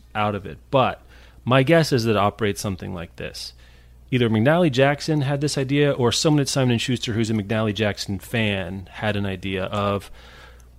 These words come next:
I'm assuming they're picking from Simon and Schuster owned titles already. So you already have the copyright to all this stuff.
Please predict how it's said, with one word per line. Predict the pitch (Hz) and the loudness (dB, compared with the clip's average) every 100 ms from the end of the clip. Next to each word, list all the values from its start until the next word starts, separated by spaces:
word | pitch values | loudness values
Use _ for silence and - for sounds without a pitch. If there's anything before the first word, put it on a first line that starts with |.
| - - - - - | -20 -20 -20 -16 -4
I'm | 117 | 0
assuming | 113 - 190 185 | 0 4 4 6
they're | 139 | 4
picking | - 143 - 120 | 2 -2 0 0
from | - 110 | 2 0
Simon | - 120 110 | 2 2 4
and | 107 | 2
Schuster | - 104 - 110 101 95 117 | 0 -2 -2 -2 -2 -2 -2
owned | 107 98 | 0 0
titles | - 90 85 87 | -4 -6 -6 -10
already. | 80 80 55 - - | -12 -12 -14 -16 -6
So | - 113 | 0 2
you | 104 | 4
already | 113 175 160 | 4 4 4
have | 147 143 123 - | 2 -2 -4 -10
the | |
copyright | - 110 101 101 87 - - | -6 -4 -4 -6 -12 -14 -14
to | |
all | 87 78 | -14 -14
this | - | -10
stuff. | - - - - | -8 -10 -16 -20